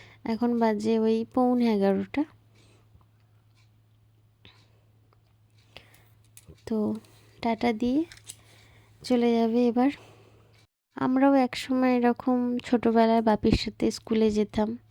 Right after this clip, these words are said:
কত তাড়াতাড়ি দিনগুলো কেটে যায় আর কত তাড়াতাড়ি বড় হয়ে যায়। ও একদিন বড় হয়ে যাবে। টাটা দেওয়া হয়নি, ওই জন্য আবার দাঁড়িয়ে পড়ে টাটা দিচ্ছে আর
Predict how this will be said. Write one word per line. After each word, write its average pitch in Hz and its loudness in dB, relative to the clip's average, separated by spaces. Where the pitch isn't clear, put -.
কত 240 -2
তাড়াতাড়ি 233 2
দিনগুলো 226 2
কেটে 220 0
যায় 233 0
আর 233 0
কত 214 0
তাড়াতাড়ি 214 0
বড় 208 2
হয়ে 214 2
যায়। 208 0
ও 220 2
একদিন 220 0
বড় 208 4
হয়ে 208 2
যাবে। 202 0
টাটা 247 0
দেওয়া 247 4
হয়নি, 233 0
ওই 214 0
জন্য 220 0
আবার 214 0
দাঁড়িয়ে 208 0
পড়ে 214 -2
টাটা 202 -4
দিচ্ছে 202 -6
আর 202 -4